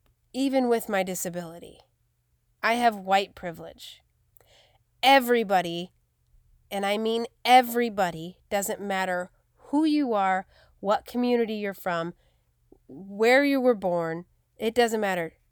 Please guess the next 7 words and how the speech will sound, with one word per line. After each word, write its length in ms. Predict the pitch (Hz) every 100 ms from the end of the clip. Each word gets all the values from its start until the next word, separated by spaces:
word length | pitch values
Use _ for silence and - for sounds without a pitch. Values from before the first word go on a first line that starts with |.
| -
Everybody 680 | 254 277 262 285 247 220 214
has 260 | 208 202
privilege. 760 | - - 180 - - - - - _ _ _ _ _ _ _ _ _ _ _ _ -
It 140 | 196
just 260 | - 233 233
looks 380 | 226 233 233
different 720 | 220 190 214 - 175 165 -